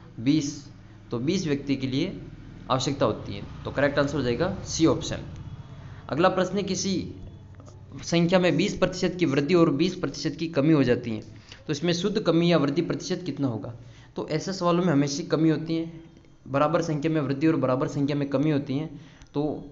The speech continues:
हमेशा ही ऐसे सवालों में कमी होगी। तो कमी कितनी है? तो हम दोनों जो वृद्धि और कमी है इनको गुणा करके सौ का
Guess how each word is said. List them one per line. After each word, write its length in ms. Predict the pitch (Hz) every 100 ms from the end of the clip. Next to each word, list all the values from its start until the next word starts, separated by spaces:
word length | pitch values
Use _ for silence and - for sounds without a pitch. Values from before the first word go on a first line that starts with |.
| -
हमेशा 320 | 143 160 170
ही 100 | 180
ऐसे 160 | 160 170
सवालों 240 | 139 135
में 160 | 139 -
कमी 200 | 143 135
होगी। 320 | 123 107 117 - - - - - -
तो 60 |
कमी 240 | - 151 185
कितनी 320 | 185 170 185
है? 60 | 180
तो 140 | 180
हम 140 | 170 160 123
दोनों 260 | 139 156 175
जो 120 | -
वृद्धि 280 | 160 160 165
और 140 | 165
कमी 220 | 160 143
है 100 | 151
इनको 240 | 156 139 143
गुणा 280 | 127 147 156
करके 260 | 147 123 110
सौ 180 | 123
का 160 | 123 175